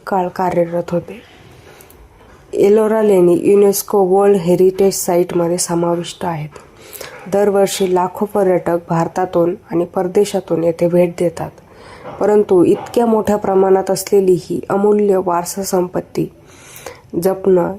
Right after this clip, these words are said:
ही आपली सामूहिक जबाबदारी आहे. मित्रांनो, एलोरा लेणी ही फक्त दगडांची रचना नाही,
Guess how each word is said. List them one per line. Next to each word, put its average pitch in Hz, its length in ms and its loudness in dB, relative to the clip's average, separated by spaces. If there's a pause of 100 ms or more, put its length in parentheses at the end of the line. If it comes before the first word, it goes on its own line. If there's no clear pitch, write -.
ही 190 200 2
आपली 175 360 0
सामूहिक 190 640 0
जबाबदारी 175 580 -2
आहे. 156 260 -2 (2000)
मित्रांनो, 220 540 2 (340)
एलोरा 226 440 2
लेणी 202 460 4
ही 196 140 4
फक्त 196 220 -2
दगडांची 190 600 2
रचना 190 380 0
नाही, 175 340 0